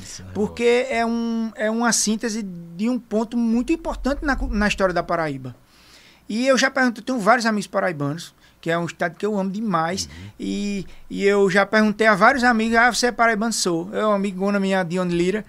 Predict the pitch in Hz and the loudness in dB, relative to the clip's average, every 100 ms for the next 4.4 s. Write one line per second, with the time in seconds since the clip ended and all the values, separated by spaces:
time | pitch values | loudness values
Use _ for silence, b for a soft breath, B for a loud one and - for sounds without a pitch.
0 | B B B 190 190 165 175 185 180 175 | B B B -2 0 2 4 4 2 -4
1 | 170 170 170 165 160 165 160 160 160 156 | -2 -2 0 -2 -4 -4 -2 -2 -4 -4
2 | 151 - 151 151 156 156 156 151 - 151 | -4 -4 0 0 0 0 -2 -4 -8 -8
3 | - 151 160 151 147 151 151 143 135 131 | -6 -6 -6 -6 -6 -6 -6 -6 -6 -6
4 | 143 165 165 156 | -4 -4 -4 -8